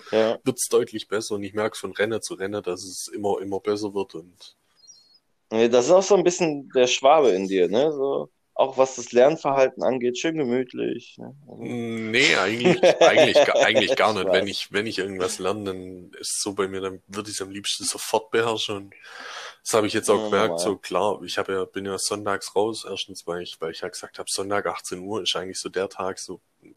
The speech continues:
Speaker 2: Koche ist halt auch von mir so ein kleines Hobby und dann immer eigentlich mit Frau sonntags immer mega das Essen gemacht und dann halt
Speaker 1: Ich
Speaker 2: achtzehn Uhr.
Speaker 1: wollte grad sagen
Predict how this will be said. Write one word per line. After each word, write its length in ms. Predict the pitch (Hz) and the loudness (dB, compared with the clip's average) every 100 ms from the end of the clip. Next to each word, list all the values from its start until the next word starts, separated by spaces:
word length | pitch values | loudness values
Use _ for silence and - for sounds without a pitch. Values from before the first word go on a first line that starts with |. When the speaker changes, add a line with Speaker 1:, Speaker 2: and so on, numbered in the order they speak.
| - | -4
Speaker 2:
Koche 340 | 180 196 104 | -2 0 -2
ist 160 | 90 - | -2 -4
halt 160 | 87 | -4
auch 200 | 80 95 | -2 -6
von 220 | - - 98 | -6 -10 -8
mir 140 | 104 | -6
so 140 | 104 | -6
ein 100 | 98 | -8
kleines 380 | - 92 95 - | -6 -6 -6 -6
Hobby 280 | 117 110 107 | -6 -6 -8
und 300 | 95 90 90 _ - - - - _ | -8 -12 -20 _ -20 -20 -20 -20 _
dann 160 | - 110 | -2 0
immer 340 | 107 104 98 131 - _ _ - | -2 -2 -4 -8 -20 _ _ -2
eigentlich 300 | 107 117 101 | -2 0 -4
mit 100 | 98 | -8
Frau 260 | - 95 107 | -2 -2 0
sonntags 520 | - 104 107 95 - | -4 -4 -4 -4 -6
immer 180 | 95 98 | -6 -4
mega 320 | 101 104 95 | -4 -4 -4
das 160 | 92 | -4
Essen 280 | - 120 120 | -4 -4 -6
gemacht 320 | - 107 110 - | -4 -4 -4 -8
und 100 | 98 | -8
dann 160 | 95 | -8
halt 360 | - 95 95 - - - | -6 -10 -12 -18 -4 2
Speaker 1:
Ich 320 | 113 147 151 | 6 6 6
Speaker 2:
achtzehn 100 | 104 | 6
Uhr. 60 | |
Speaker 1:
wollte 220 | 117 131 - | 6 6 6
grad 200 | 101 - | 2 2
sagen 440 | 90 87 95 90 | 2 2 2 -2